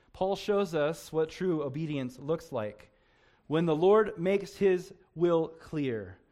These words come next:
and calls us to go and do something, like Paul,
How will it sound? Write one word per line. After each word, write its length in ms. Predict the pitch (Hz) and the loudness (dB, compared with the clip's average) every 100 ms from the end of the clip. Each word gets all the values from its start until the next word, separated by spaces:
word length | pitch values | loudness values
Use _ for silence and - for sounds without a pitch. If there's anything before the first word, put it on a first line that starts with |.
| _ _ - | _ _ -6
and 180 | 165 | -6
calls 400 | - 214 226 214 | -2 2 4 4
us 200 | 196 180 | 0 -2
to 120 | - 165 | -4 -6
go 540 | 131 180 180 151 - | 0 2 4 0 -4
and 260 | 165 139 127 | -6 -6 -4
do 160 | 170 | -4
something, 600 | 180 - 131 120 139 131 | -4 -6 -6 -6 -6 -4
like 280 | 139 190 190 | 0 -2 -4
Paul, 680 | - 214 196 131 113 120 - | -4 2 2 2 0 -4 -10